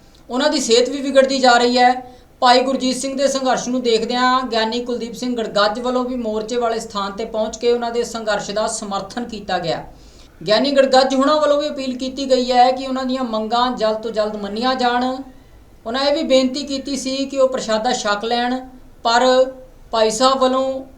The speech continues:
ਭੁੱਖ ਹੜਤਾਲ ਨਹੀਂ ਛੱਡੀ ਗਈ। ਜਾਣਕਾਰੀ ਦੇ ਮੁਤਾਬਕ ਉਹਨਾਂ ਦੇ ਪੇਟ ਦੇ ਵਿੱਚ ਇਨਫੈਕਸ਼ਨ ਵੀ ਹੋ ਗਿਆ ਹੈ,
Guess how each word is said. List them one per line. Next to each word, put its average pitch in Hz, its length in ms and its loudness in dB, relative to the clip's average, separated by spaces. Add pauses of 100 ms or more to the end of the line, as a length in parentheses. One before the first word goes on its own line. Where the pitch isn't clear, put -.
(120)
ਭੁੱਖ 226 240 -4
ਹੜਤਾਲ 240 360 0
ਨਹੀਂ 254 200 -4
ਛੱਡੀ 247 340 -2
ਗਈ। 247 220 6
ਜਾਣਕਾਰੀ 233 500 -2
ਦੇ 247 60 -4
ਮੁਤਾਬਕ 226 500 -2
ਉਹਨਾਂ 240 160 -4
ਦੇ 240 120 -2
ਪੇਟ 220 300 -2
ਦੇ 220 120 -6
ਵਿੱਚ 220 180 -4
ਇਨਫੈਕਸ਼ਨ 202 540 -6
ਵੀ 240 120 -2
ਹੋ 220 140 0
ਗਿਆ 220 160 0
ਹੈ, 226 260 -2